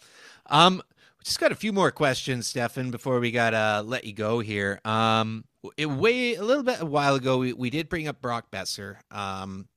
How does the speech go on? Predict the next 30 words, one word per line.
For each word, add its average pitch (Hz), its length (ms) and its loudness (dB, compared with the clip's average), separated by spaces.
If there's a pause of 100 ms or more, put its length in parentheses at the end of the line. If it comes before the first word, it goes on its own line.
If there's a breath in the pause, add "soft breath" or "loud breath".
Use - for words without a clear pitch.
(240)
and 107 520 -2
this 160 240 -4
is 190 100 -4
another 131 320 2
interesting 110 460 -4
one 98 260 -4
and 101 100 -6
another 117 460 2 (300 soft breath)
different 123 380 -4
domino 98 460 -4
because 101 280 -10
he's 113 160 -10
R 104 220 -8
F 104 180 -8
A. 92 200 -8
He's 92 220 -12
got 120 200 -10
that 107 120 -10
seven 107 260 -10
and 104 120 -6
a - 20 -4
half 107 200 -6
million 107 300 -6
dollar 98 240 -6
qualifying 95 680 -10
offer. 90 280 -8
Again, 107 300 -10
that 101 100 -8
doesn't 107 260 -12
mean 110 260 -10